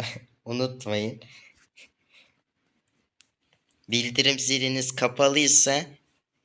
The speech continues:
tümü yapmayı unutmayın. Ve bol bol beğeni atın ki ben de video atmaya çalışayım. Daha yeni vi-, videolar.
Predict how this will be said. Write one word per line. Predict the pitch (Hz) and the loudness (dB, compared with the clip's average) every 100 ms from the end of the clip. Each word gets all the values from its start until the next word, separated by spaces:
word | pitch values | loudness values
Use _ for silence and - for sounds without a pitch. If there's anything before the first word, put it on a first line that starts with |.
| - | -8
tümü | 135 135 | -6 -2
yapmayı | 135 120 - 123 131 | -2 -2 -2 2 4
unutmayın. | 127 135 135 - 95 101 120 - _ _ _ _ _ | 4 2 -2 -4 -2 -4 -6 -14 _ _ _ _ _
Ve | 107 127 131 135 - _ _ _ _ _ _ _ _ _ _ _ _ _ _ _ | 0 0 -2 -14 -20 _ _ _ _ _ _ _ _ _ _ _ _ _ _ _
bol | 113 135 139 | 4 6 4
bol | 135 143 139 | 2 0 2
beğeni | 135 123 135 139 | 2 2 0 -2
atın | 139 139 185 | -2 -2 -2
ki | 165 - | -4 -2
ben | 117 131 127 | 0 0 2
de | 139 160 - _ _ _ _ _ _ _ _ _ _ _ _ _ _ _ _ | 0 0 -6 _ _ _ _ _ _ _ _ _ _ _ _ _ _ _ _
video | 117 139 131 127 123 | 0 0 2 2 2
atmaya | 123 117 - 120 123 135 | 2 -2 -10 -2 0 2
çalışayım. | 127 123 120 - - 107 92 - _ _ | 0 -2 0 2 2 0 -10 -18 _ _
Daha | 113 110 107 - - _ _ - | -4 -4 -4 -8 -16 _ _ -8
yeni | 107 113 107 | 0 2 0
vi-, | 101 107 78 _ _ _ | -4 -6 -6 _ _ _
videolar. | 117 104 - 104 87 85 - - | -8 -8 -2 -2 -2 -4 -4 -4